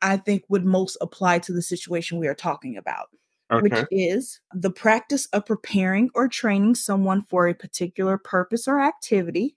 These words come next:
Speaker 1: And the other definition I think this would conform to is the action of attempting to form a relationship with a child or young person with the intention of sexually assaulting them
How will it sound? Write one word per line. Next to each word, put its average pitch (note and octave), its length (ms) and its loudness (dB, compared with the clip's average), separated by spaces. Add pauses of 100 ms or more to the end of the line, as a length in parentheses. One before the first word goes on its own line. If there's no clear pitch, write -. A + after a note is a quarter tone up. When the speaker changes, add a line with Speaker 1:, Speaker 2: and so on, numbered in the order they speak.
Speaker 1:
And F3+ 760 0 (380)
the F3 260 2
other F3+ 1400 2
definition F3+ 500 0
I E3+ 120 -2
think F3 300 -4
this - 280 -8
would E3+ 320 0 (720)
conform F3 580 -2
to - 300 0
is F3+ 460 0 (500)
the - 160 -2
action G3+ 460 2
of F#3 260 2
attempting G3+ 560 2
to F#3+ 140 -6
form F#3 360 -2
a F3+ 120 0
relationship F#3 840 0
with F3+ 140 -6
a D3+ 120 -2
child E3+ 680 -2
or C4 120 0
young B3 320 4
person G#3 640 -4 (360)
with E4 180 2
the D#4 120 4
intention A3+ 560 4
of G#3 100 0
sexually F#3 560 -4
assaulting F#3 640 -2
them F3 260 -6